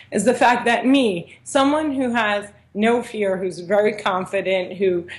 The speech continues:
has worked with violence against women, who has lived in war zones,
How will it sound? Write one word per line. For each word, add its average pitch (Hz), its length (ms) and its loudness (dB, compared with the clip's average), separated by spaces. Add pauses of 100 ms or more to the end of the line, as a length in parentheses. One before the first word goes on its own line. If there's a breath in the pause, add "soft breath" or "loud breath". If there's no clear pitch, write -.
(100 loud breath)
has 196 240 2
worked 208 400 0
with 214 200 0
violence 190 480 2
against 185 400 -2
women, 190 440 0
who 185 140 0
has 190 280 2
lived 196 300 2
in 214 180 4
war 180 180 4
zones, 196 300 0